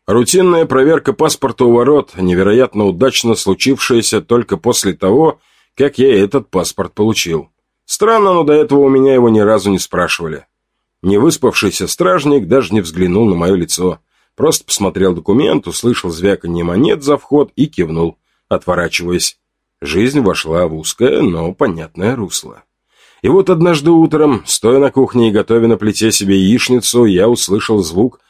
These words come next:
повернувшегося в замке ключа. «Договорился!» выдохнул Гришка с порога. «Не, не без труда, не без нервов и не без вливания порядочного куска нашего общего запаса в нужные,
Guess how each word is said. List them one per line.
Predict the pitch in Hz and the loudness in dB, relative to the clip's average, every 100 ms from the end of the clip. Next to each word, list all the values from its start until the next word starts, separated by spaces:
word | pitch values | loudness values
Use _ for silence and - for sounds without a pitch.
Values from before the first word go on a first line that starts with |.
| _ _ - | _ _ -4
повернувшегося | 101 92 80 110 - 123 123 - | 0 0 -2 -2 0 0 0 0
в | 123 | -2
замке | 85 80 80 82 | -4 -6 -8 -8
ключа. | 92 90 - 73 - _ _ _ _ _ _ _ _ _ _ | -6 -6 -8 -10 -16 _ _ _ _ _ _ _ _ _ _
«Договорился!» | 80 78 85 110 98 85 127 101 139 208 175 240 269 247 226 - - 294 233 156 143 110 82 - _ _ _ _ _ | -20 -10 -4 -2 -4 0 2 2 2 0 0 0 0 2 0 0 0 0 2 2 0 0 -2 -6 _ _ _ _ _
выдохнул | 90 110 107 90 87 | -2 0 0 0 -2
Гришка | 80 95 139 - | 0 0 0 -4
с | - | -6
порога. | 92 85 82 80 82 _ _ _ _ | -4 -4 -6 -8 -16 _ _ _ _
«Не, | - 120 85 | -4 -2 0
не | 92 120 | 2 2
без | 123 - | 0 -2
труда, | 95 90 80 269 269 - - - - | -4 -4 -2 0 0 -4 -10 -16 -6
не | 101 117 | 0 2
без | 113 104 | 2 0
нервов | 101 170 185 262 - 107 | 0 2 2 0 0 0
и | 117 | 2
не | 131 | 2
без | 127 151 117 | 2 2 2
вливания | 127 139 156 127 175 202 214 214 | 0 2 2 2 2 2 2 2
порядочного | 196 151 175 160 - 175 | 2 2 2 0 2 2
куска | 160 175 - 120 | 2 -2 0 0
нашего | 139 135 131 123 | 2 2 2 2
общего | 113 117 123 | 2 0 0
запаса | 110 110 98 98 113 117 | 0 0 -2 -2 0 2
в | 101 | 2
нужные, | 98 156 113 135 151 131 135 98 | 2 2 2 0 2 4 2 0